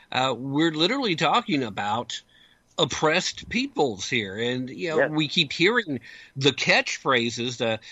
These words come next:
Speaker 1: uh, the political left here loves throwing around "oppressor, oppressed," a-, a-, and they don't
Speaker 2: Uh-huh.
Speaker 1: even seem to fully understand it.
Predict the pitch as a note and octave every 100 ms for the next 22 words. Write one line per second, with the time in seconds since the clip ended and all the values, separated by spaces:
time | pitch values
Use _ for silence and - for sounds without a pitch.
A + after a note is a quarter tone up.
0 | - - - C3 D3 D3+ C3+ D3+ G#3+ F3
1 | F3+ C3+ D#3+ A#3 - C3+ B2+ C#3+ F#3 C4+
2 | G#3+ B2+ D#3 F3+ F3+ D#3 D3+ E3+ D3+ C3+
3 | - - A#2 - E3+ E3+ E3 C3+ C3 E3+
4 | E3 B2 - A2+ - A#2+ C3+ - C#3+ C#3
5 | D3 D3 C#3 C#3 E3 F3+ G3+ G#3 D#3 D3
6 | - D#3 C#3+ - D3+ C#3+ C3+ B2+ A#2 -
7 | B3 G#3+ A2